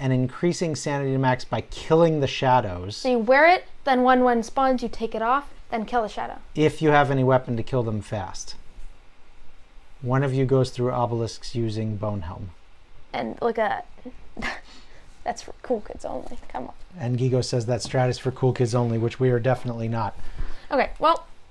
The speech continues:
Speaker 1: Uh, do you wanna try this?
Speaker 2: Yes,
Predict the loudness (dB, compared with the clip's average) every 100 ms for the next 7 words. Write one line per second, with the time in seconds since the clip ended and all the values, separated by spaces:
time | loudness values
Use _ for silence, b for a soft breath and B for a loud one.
0 | -18 -10 2 8 10 8 4 6 8 8
1 | 8 8 8 6 -2 -6 -10 -14 -8 -8
2 | -8 -4 4 6 6